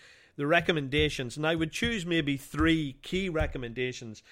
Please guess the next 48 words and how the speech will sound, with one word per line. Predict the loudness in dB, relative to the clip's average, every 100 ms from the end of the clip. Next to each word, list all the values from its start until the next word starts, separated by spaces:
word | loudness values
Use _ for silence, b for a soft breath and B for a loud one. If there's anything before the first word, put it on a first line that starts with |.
| B -10
if | -2
you | 0
were | 0
to | -2
sit | -2 -2 0
down | 0 0
with | -2 -4 -2
your | -4 -2
manager | 0 -2 -2 -2 -2 0
or | 0
your | 0 -4
C | -4 -2 0
E | 0
O | 0
or | -2 -2
whatever | -2 -2 -4
and | -6
say, | -6 -6 B B -8
"Look, | -6 -6
if | -12 -4
our | 0
organization | 0 -2 -4 -4 -4 -4 -4
wants | -6 -6
to | -8
go | -4
forward | -2 0 0 0 -2
in | -4
relation | -4 -4 -6
to | -10
person-centered | -4 -4 -4 -10 -12
planning, | -8 -8 -8 -10
it |
needs | -10 -10
to | -10
do | -10 -4
this, | -2 -4 -8 b b b
this, | -2 -2 -4 -12 -18 -6
and | -4
this." | -4 -6 -12 b b b
Now, | -6
it's | -4
not | -2 -2
a |
full | 0 2 4
action | 4 0 -4 -6
plan, | -6 -8 -6
but | -4 -4
it, | -4